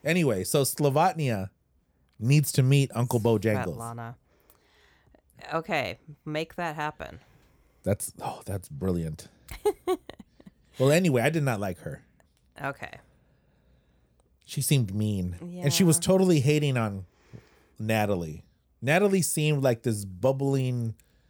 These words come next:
Speaker 1: bubbling brew of cute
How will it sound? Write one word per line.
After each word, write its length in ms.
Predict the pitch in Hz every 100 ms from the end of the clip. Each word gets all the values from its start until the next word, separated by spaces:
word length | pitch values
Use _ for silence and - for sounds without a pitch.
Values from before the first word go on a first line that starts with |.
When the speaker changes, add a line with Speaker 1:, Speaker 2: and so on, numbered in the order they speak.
| _ _ _ _ - -
Speaker 1:
bubbling 1000 | 95 120 123 131 131 123 117 107 101 90
brew 480 | 110 117 127 120 110
of 320 | 101 90 92 _ _
cute 300 | - 147 143